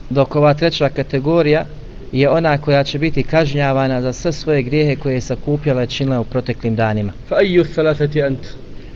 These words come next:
Speaker 1: Pa od koje si ti, brate dragi,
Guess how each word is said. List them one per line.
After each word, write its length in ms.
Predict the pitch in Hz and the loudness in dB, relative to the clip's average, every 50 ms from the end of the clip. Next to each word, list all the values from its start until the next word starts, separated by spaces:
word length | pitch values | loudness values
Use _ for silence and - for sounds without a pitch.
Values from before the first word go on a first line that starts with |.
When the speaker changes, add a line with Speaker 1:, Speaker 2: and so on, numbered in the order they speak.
| - - - - | -16 -18 -4 2
Speaker 1:
Pa 80 | - 139 | 6 6
od 140 | 139 139 - | 6 6 6
koje 300 | - 180 185 185 170 147 | 4 4 6 8 6 6
si 240 | 147 - - 143 123 | 4 2 -2 -4 -4
ti, 460 | - - - 170 165 156 135 127 107 - - - - - - - | -2 0 2 4 4 4 4 0 -2 -6 -10 -14 -16 -14 -10 -2
brate 320 | 120 139 147 147 147 131 | 2 2 2 2 2 0
dragi, 540 | 117 127 139 143 143 135 120 123 120 117 - | 0 2 4 4 4 4 2 0 -2 -2 -2